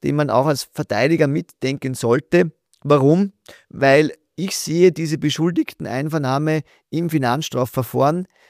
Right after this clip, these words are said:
nämlich in einem so frühen Stadion, gleich nach Erhalt des Prüfungsberichts, jedenfalls als Chance und nicht so sehr als Risiko. Warum? Wenn ich's als Risiko sehe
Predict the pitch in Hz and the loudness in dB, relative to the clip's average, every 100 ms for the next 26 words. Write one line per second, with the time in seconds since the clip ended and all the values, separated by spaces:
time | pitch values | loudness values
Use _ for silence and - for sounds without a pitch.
0 | _ 135 147 147 147 151 143 - 185 - | _ -8 -6 -6 -2 -2 -2 4 2 4
1 | 165 170 165 - 123 131 127 - 113 151 | 4 4 2 0 2 2 -2 0 0 0
2 | 156 139 139 131 135 143 - 151 - 156 | -2 -4 -2 -2 -2 -6 -2 -4 -4 -10
3 | - 143 135 139 - - _ _ _ - | -4 -2 0 -2 -10 -20 _ _ _ -8
4 | 123 165 175 143 135 135 123 123 113 156 | -2 0 2 0 2 -2 -4 -4 0 0
5 | - - _ _ - 131 131 139 160 165 | -2 -10 _ _ -6 -4 -4 -2 -2 -2
6 | 165 - 135 127 143 156 143 123 123 135 | -6 0 0 0 -2 -4 -4 -4 -2 2
7 | 170 143 - _ - 135 151 143 135 160 | 2 0 -6 _ -8 -2 -2 0 -2 0
8 | 175 - 180 156 147 - 127 139 208 | -2 -2 -6 -4 -4 0 4 6 4